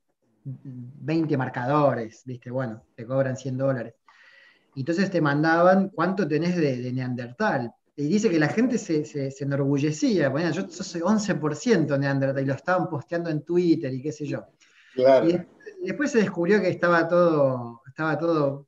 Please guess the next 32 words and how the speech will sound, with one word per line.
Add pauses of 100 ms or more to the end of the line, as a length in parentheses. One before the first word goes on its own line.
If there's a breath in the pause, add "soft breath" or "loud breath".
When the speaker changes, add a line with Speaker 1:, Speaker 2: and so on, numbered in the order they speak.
Speaker 1:
bastante
sobreestimado
y
en
realidad
es
creo
que
uno
por
ciento
máximo
y
no,
no
pasa
de
eso. (800)
Y
la
mayor
parte
no
son
secuencias
codificantes.
Bueno,
hay,
hay
bastante
chamullo,
¿no?